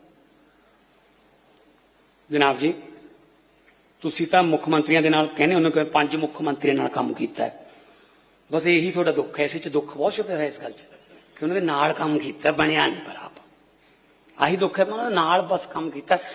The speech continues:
ਥੋੜ੍ਹਾ ਜਿਹਾ ਫਰਕ ਰਹਿ ਜਾਂਦਾ ਸੀਗਾ ਬਸ। ਆਪ ਇਹਨਾਂ ਦੀ ਇੰਟਰਵਿਊ ਹੈ ਕਿ ਬਾਈ ਅਸੀਂ ਖਾਦ ਅਸੀਂ ਪਾਉਂਦੇ ਰਹਿ ਗਏ, ਪਾਲੀ ਫਸਲ ਅਸੀਂ ਵੱਢ ਕੇ ਕੋਈ ਹੋਰ ਲੈ ਗਿਆ। ਇਹ ਸਾਡੇ ਨਾਲ ਤਾਂ ਹਿੰਦੀ ਫਿਲਮਾਂ ਵਾਲੀ ਮਜ਼ਾਰਿਆਂ ਵਾਲੀ ਹੋਈ ਹੈ,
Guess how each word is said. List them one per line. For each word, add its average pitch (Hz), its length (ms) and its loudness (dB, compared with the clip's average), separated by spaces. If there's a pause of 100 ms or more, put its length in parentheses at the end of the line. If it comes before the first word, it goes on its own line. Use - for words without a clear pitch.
(140)
ਥੋੜ੍ਹਾ 311 280 4
ਜਿਹਾ 277 100 6
ਫਰਕ 196 220 4
ਰਹਿ 170 80 0
ਜਾਂਦਾ 180 200 0
ਸੀਗਾ 160 220 -2
ਬਸ। 156 240 -8 (340)
ਆਪ 175 260 6
ਇਹਨਾਂ 233 140 2
ਦੀ 247 100 -6
ਇੰਟਰਵਿਊ 202 340 -6
ਹੈ 196 100 -4 (260)
ਕਿ 196 100 0
ਬਾਈ 165 420 4
ਅਸੀਂ 190 320 0 (680)
ਖਾਦ 175 340 4
ਅਸੀਂ 220 200 -2
ਪਾਉਂਦੇ 202 280 0
ਰਹਿ 190 140 2
ਗਏ, 156 200 -6 (460)
ਪਾਲੀ 160 300 4
ਫਸਲ 180 300 -2
ਅਸੀਂ 185 180 -4
ਵੱਢ 160 220 -2
ਕੇ 185 120 -4
ਕੋਈ 165 140 -6
ਹੋਰ 123 180 -8
ਲੈ 139 140 -6
ਗਿਆ। 151 140 -6 (1200)
ਇਹ 170 100 -6
ਸਾਡੇ 160 280 0
ਨਾਲ 185 180 2
ਤਾਂ 190 140 2
ਹਿੰਦੀ 165 260 0
ਫਿਲਮਾਂ 190 340 -6
ਵਾਲੀ 190 80 -6
ਮਜ਼ਾਰਿਆਂ 170 400 0
ਵਾਲੀ 180 180 0
ਹੋਈ 120 280 -8
ਹੈ, 160 60 -6